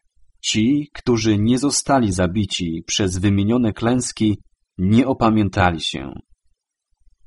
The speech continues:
Nie zaprzestali popełniania zła, to znaczy nadal oddawali cześć demonom oraz złotym, srebrnym, miedzianym i drewnianym bożkom, które nie widzą,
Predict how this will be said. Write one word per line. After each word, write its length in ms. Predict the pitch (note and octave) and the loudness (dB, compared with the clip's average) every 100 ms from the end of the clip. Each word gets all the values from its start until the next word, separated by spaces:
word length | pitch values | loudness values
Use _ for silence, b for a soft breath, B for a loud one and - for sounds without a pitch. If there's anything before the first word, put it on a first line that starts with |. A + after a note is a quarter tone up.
| - | -4
Nie 220 | F#2 B2 | 2 4
zaprzestali 920 | C3+ C#3+ - C3+ - C#3+ C3+ G#2+ E2 D2+ | 4 0 -2 -4 -2 2 2 2 -2 -4
popełniania 600 | - G2 G#2 G2+ G#2+ G2+ | -2 0 2 2 2 0
zła, 500 | F2 F#2 F2 D2+ B1+ - _ _ _ - | -2 0 0 0 -4 -12 _ _ _ -10
to 120 | - G2+ | -4 -2
znaczy 480 | G#2+ A#2 A#2 A2 | 0 0 0 0
nadal 560 | G2 F#2+ A#2 C3+ D3 C#3+ - | 0 2 2 2 2 0 -2
oddawali 640 | A#2+ G#2 G2 F#2+ A2+ G#2+ | -2 0 2 4 4 2
cześć 580 | - - B2 B2 - A#2 | -2 0 0 0 -6 -6
demonom 680 | A2 B2 A#2+ G2+ D#2+ C#2 D#2 - _ _ _ | -2 2 4 4 0 -4 -10 -14 _ _ _
oraz 400 | A2 G#2+ F#2 F#2 | 2 4 2 -2
złotym, 600 | F#2 A#2 C3+ C#3+ D3 D3+ - _ _ | 0 4 2 2 -2 -2 -6 _ _
srebrnym, 920 | - - A#2 A#2+ A#2 A#2+ A#2 A#2+ A#2 A#2+ _ _ | -8 -2 2 2 2 0 2 0 -2 -8 _ _
miedzianym 720 | G2+ G2 F2+ A#2 A#2+ A#2 G#2+ G2 _ _ - | 0 0 2 2 2 2 0 -2 _ _ -6
i 80 | C3 | -2
drewnianym 680 | G2 F#2+ G#2+ B2 C#3 C3+ | 2 2 2 2 2 0
bożkom, 580 | B2+ A2+ - - C#2+ C#2 F2 _ _ _ | 0 0 -2 -6 -8 -8 -14 _ _ _
które 380 | - - A2+ G2 | -12 -2 0 2
nie 260 | F2+ G2+ C#3+ | 2 4 2
widzą, 500 | D3+ C3 B2 B2 | 0 -2 0 0